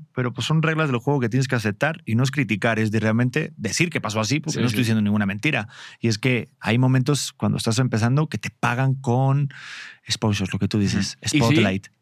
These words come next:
Speaker 2: sí paga ese exposure.
Speaker 1: Claro. No,
Speaker 2: Sí,
Speaker 1: todos
Speaker 2: sí
Speaker 1: mis
Speaker 2: ves
Speaker 1: seguidores.
Speaker 2: crecer tus seguidores, ves crecer todo eso. O sea, sí estás dispuesto a intercambiar el dinero por esa exposición.
Speaker 1: En su momento, de hecho, y acababa de abrir Instagram yo, ¿eh? En esa época, te estoy hablando de hace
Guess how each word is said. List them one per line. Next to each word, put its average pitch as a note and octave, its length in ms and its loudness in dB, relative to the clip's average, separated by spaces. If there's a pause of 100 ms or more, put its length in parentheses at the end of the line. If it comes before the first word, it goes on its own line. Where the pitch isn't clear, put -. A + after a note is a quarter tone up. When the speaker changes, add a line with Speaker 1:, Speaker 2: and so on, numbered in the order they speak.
(160)
Speaker 2:
sí C3+ 160 -2
paga B2+ 340 -2
ese A#2+ 160 -4
exposure. A2 420 -4 (120)
Speaker 1:
Claro. D3+ 420 0 (160)
No, B2+ 180 -2
Speaker 2:
Sí, - 60 -6
Speaker 1:
todos G2+ 240 0
Speaker 2:
sí C#3+ 60 4
Speaker 1:
mis D3+ 140 4
Speaker 2:
ves C#3 260 2
Speaker 1:
seguidores. G#2+ 260 -2
Speaker 2:
crecer B2+ 400 -2
tus A#2+ 140 -8
seguidores, A2+ 540 -2
ves A2+ 120 -4
crecer A2 200 -6
todo A2 200 -4
eso. G#2 160 -6
O - 20 -8
sea, G2 120 -12
sí A#2+ 460 -2 (840)
estás D3 240 -2
dispuesto D#3 340 -2
a D3+ 40 2
intercambiar A#2 560 0
el A2+ 80 -2
dinero G2+ 360 0
por G2+ 160 -4
esa G2+ 220 -2
exposición. G2+ 640 -8 (280)
Speaker 1:
En A#2 140 2
su C3 220 0
momento, C#3 460 2
de C3 80 0
hecho, E3+ 240 -2
y C3+ 100 -2
acababa G2+ 360 -2
de D3 60 2
abrir B2 240 0
Instagram A2+ 460 0
yo, A2+ 240 2
¿eh? E3 240 -2 (100)
En G#2+ 160 0
esa A2+ 220 0
época, B2+ 420 0
te A2 80 -6
estoy G#2+ 160 -4
hablando B2 160 2
de B2+ 60 2
hace D#3+ 1000 0